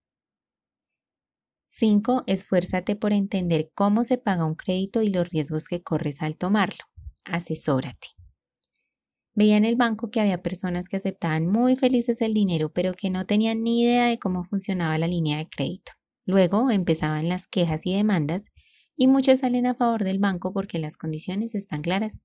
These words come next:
desde el principio. Solo que el afán por el tener el dinero no dejó pensar al cliente.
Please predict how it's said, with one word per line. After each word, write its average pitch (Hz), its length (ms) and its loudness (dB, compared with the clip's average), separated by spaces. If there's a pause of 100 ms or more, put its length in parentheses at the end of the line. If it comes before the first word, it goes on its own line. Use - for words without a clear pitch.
desde 220 480 0
el 208 260 2
principio. - 540 -2 (260)
Solo 175 320 -2
que 180 120 -4
el 175 60 0
afán 180 320 2
por 208 120 0
el 208 160 -2
tener 208 260 2
el 208 120 2
dinero 196 500 0
no 180 220 -2
dejó 170 260 -2
pensar 160 340 -2
al 160 100 -2
cliente. 202 440 -4